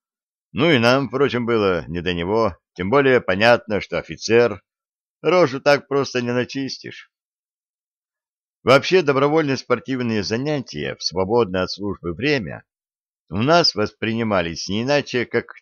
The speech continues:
тяжкое половое извращение. И тому было серьезное обоснование,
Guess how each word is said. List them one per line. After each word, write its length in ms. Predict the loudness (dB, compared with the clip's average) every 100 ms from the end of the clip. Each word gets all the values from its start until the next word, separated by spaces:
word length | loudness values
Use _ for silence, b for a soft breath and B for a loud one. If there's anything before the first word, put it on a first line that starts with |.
| _
тяжкое 680 | 0 0 -2 -8 -8 -8 -12 _ _ -4
половое 500 | -2 0 0 0 -4
извращение. 840 | -4 -4 -4 -8 -10 -10 -12 -18 _ _ _ _ _ _ _ -6
И 100 | 0
тому 280 | 2 2 2
было 220 | 2 2
серьезное 580 | 0 -2 0 -2 -2 -4
обоснование, 720 | -4 -4 0 2 0 -4 -14